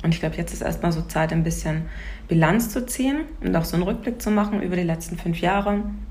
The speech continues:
Und wir werden auch online so die, irgendwie so die Highlights der letzten fünf Jahre ausspielen über die nächsten Monate und uns dann überlegen, wie es weitergeht. Also wir haben so viele,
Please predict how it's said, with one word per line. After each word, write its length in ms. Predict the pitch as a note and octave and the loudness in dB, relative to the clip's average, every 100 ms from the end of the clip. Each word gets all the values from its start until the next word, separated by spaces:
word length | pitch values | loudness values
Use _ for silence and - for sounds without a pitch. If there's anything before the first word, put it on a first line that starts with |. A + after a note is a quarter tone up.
| - - - - - | -12 -14 -14 -8 -2
Und 80 | D#3+ | 2
wir 80 | |
werden 160 | D#3+ D#3+ | 4 4
auch 140 | D#3+ | 2
online 340 | - F#3 F#3 F#3 | 2 2 2 0
so 180 | F3+ E3+ | 0 -2
die, 100 | F3 | -2
irgendwie 280 | F3 E3+ | -2 -2
so 120 | E3+ E3+ | 0 0
die 140 | E3 | 2
Highlights 360 | F3+ F3+ F3 - | 2 2 0 -2
der 80 | |
letzten 240 | E3+ E3+ E3+ | -2 -2 -4
fünf 200 | F3+ E3+ | -2 0
Jahre 340 | F3 E3+ F3 F3+ | 0 0 -2 -2
ausspielen 540 | F3 E3+ - F#3+ F#3 F#3 - | 0 0 0 -2 -2 -2 -4
über 140 | F3 | -2
die 80 | F3+ | 0
nächsten 300 | F3+ F3+ F3+ | 2 2 2
Monate 460 | F3+ F3+ F#3 F#3 F#3 G3+ - - - - - - - - | 2 2 0 -4 -6 -6 -12 -14 -14 -12 -12 -14 -8 2
und 120 | F3 | 8
uns 220 | G3+ G3 | 8 8
dann 160 | E3+ F3+ | 6 4
überlegen, 420 | F#3 E3+ F3 F3 | 4 4 6 6
wie 60 | E3 | 4
es 160 | D#3+ | 2
weitergeht. 680 | D3+ D#3+ F3+ E3 D#3+ D#3+ - | 0 0 -2 -4 -4 -4 -6
Also 240 | - D#3 D#3+ | -4 -2 2
wir 80 | E3+ | 4
haben 100 | F3 | 4
so 120 | F3 | 2
viele, 500 | F3 F#3+ F3+ F3 | 0 2 2 2